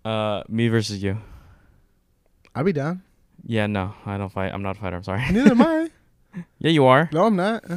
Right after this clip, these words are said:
Speaker 1: You scrapped a few times.
Speaker 2: When I have to. It's not 'cause I choose to.
Speaker 1: <laughs>
Speaker 2: Like, I,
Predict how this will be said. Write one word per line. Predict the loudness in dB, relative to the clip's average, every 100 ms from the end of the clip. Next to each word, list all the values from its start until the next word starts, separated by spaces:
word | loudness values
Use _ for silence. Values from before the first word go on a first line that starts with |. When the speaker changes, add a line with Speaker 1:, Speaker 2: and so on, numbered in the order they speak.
| -10
Speaker 1:
You | -8 -8
scrapped | 0 0 2
a | -2
few | -2 0
times. | 2 0 -2 -6 -20 -20 _ _ _ _ -6
Speaker 2:
When | 0
I | 2
have | 6 4 4
to. | 2 2 4 0
It's | -8 -4
not | -4
'cause | 0
I | -2
choose | -2 -2 -2 0
to. | 0 0 0 -4 -6 -16
Speaker 1:
<laughs> | -6
Speaker 2:
Like, | 2 2 2
I, | 2 0